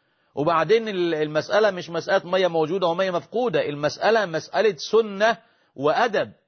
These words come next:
الاقتصاد في الماء، والذين إذا أنفقوا لم يسرفوا ولم يقتروا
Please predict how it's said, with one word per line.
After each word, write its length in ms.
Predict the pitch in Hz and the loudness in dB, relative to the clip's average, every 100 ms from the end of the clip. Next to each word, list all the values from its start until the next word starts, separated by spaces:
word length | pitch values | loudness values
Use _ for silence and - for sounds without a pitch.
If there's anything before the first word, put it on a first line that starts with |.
| _ - | _ -2
الاقتصاد 760 | 147 156 - 170 196 214 214 | 0 0 -2 -6 0 2 2
في 120 | 185 180 | -2 -4
الماء، 500 | 175 208 208 147 - _ _ | -2 2 2 0 -6 _ _
والذين 400 | 151 170 170 208 | 0 0 0 0
إذا 320 | 202 185 190 | 0 2 0
أنفقوا 360 | 175 214 - 190 | 0 -2 0 2
لم 220 | 190 185 | 2 0
يسرفوا 560 | 196 - 208 196 208 | -4 -2 -4 -2 2
ولم 260 | 202 202 190 | 4 4 2
يقتروا 560 | 196 - - 247 202 | -4 -4 0 4 4